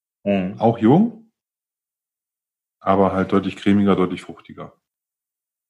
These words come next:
Speaker 2: Also auch dichter und, und konsis-, kon-, ähm, hat mehr Konsistenz irgendwie.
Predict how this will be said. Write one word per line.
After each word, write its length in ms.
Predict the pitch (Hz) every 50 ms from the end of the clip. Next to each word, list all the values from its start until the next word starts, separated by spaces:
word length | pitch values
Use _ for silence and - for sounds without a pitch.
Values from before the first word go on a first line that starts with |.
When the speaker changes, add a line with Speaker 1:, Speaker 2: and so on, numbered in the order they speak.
| _ _ _ _ _ _ _ _ _ _ _ _ _ _ _ _ _ _ _
Speaker 2:
Also 280 | - 95 87 87 104 95
auch 180 | 95 95 -
dichter 420 | 90 101 101 101 - - 95 90 85
und, 220 | 85 90 85 -
und 220 | - 92 90 87
konsis-, 460 | - - 95 92 92 90 - - - -
kon-, 380 | - - 104 101 104 104 95
ähm, 720 | 98 98 98 95 92 92 90 90 90 92 92 92 95 92 -
hat 180 | 95 92 - -
mehr 180 | 101 101 95
Konsistenz 640 | - - 92 87 87 - - - 98 95 95 90 -
irgendwie. 400 | 90 85 80 78 80 82 78 76